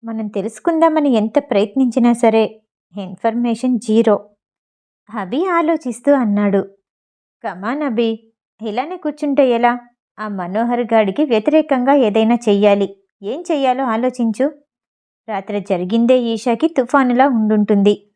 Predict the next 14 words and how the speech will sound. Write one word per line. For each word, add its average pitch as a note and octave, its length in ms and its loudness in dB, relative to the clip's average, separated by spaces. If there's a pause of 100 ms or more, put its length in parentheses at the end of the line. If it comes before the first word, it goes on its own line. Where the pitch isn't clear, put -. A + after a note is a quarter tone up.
(300)
ఇప్పుడు G3+ 320 -6
నువ్వు D4 220 -2
పేపర్ D#4 360 0
స్టేట్మెంట్ A#3+ 520 0
ఇచ్చావు, G3 520 0 (400)
అది G3+ 240 -10
తనకి G3+ 360 -4
సునామీలా B3 680 2
ఉండుంటుంది. G3+ 760 0 (520)
ఇక A3 180 -10
బాధపడటం G#3 720 -2
మానేసి G#3 720 -2
పరిష్కారం A#3 480 -4
ఆలోచించు." A3+ 680 -2